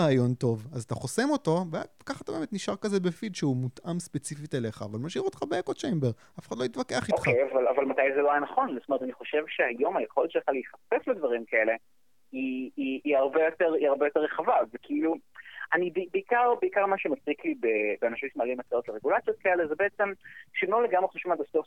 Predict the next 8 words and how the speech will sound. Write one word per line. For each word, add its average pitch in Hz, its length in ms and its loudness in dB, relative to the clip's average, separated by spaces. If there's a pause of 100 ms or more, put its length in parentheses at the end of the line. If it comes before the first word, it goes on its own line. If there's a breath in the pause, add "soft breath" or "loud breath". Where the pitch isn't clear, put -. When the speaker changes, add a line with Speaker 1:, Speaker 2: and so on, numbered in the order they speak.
Speaker 2:
מי 151 300 -4
יהיו 139 400 0
הרגולטורים, 139 1040 -2
כן? 156 220 2
מי 156 60 0
יהיו 170 140 0
האנשים 170 360 -6
שבפועל 170 580 0